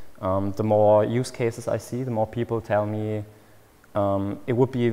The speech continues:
totally interesting if this were a little different, or I want to deploy it like this, or something like this. Um, this really helps to kind of find the direction it should go into, because, um, it shouldn't be all, like, theory, and I think how people use the system, but I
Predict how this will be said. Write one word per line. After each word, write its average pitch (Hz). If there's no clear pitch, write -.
totally 120
interesting 117
if -
this -
were 104
a -
little 110
different, 113
or 101
I 104
want 104
to -
deploy 101
it 95
like 95
this, 113
or -
something 104
like 104
this. 110
Um, 107
this 113
really 123
helps 110
to 110
kind 104
of 104
find 104
the 107
direction 101
it 95
should 98
go 104
into, 92
because, -
um, 101
it -
shouldn't 107
be 107
all, 98
like, 90
theory, 117
and 101
I 98
think 104
how 104
people 104
use 107
the 113
system, 101
but 98
I 98